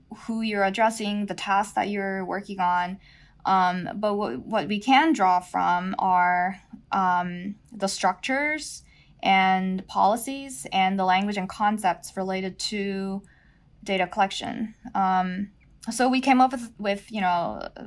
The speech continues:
uh, some, uh, a few strategies, and we put them into categories that are relevant to concepts that, um, uh, machine learning fairness people, uh, like to bring up. So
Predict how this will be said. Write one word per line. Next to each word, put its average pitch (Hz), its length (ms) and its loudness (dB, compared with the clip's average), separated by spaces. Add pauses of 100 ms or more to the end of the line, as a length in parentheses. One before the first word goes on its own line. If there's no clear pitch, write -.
uh, 175 320 2 (160)
some, - 360 0 (300)
uh, 180 300 2
a 214 80 2
few 240 240 -2
strategies, 196 580 2
and 190 120 -2
we 180 80 -6
put 196 180 -8
them 196 140 0
into 190 200 -4
categories 190 600 -2
that 175 260 0 (540)
are 180 260 4
relevant 190 520 0
to 185 640 -4
concepts 202 580 -2
that, 175 360 2
um, 175 460 -2 (580)
uh, 185 340 -2
machine 190 340 -4
learning 185 240 -2
fairness 185 680 -4 (280)
people, 202 600 -4 (540)
uh, 185 220 4
like 175 180 0
to 196 60 -10
bring 180 180 -2
up. 160 320 0
So 175 500 -4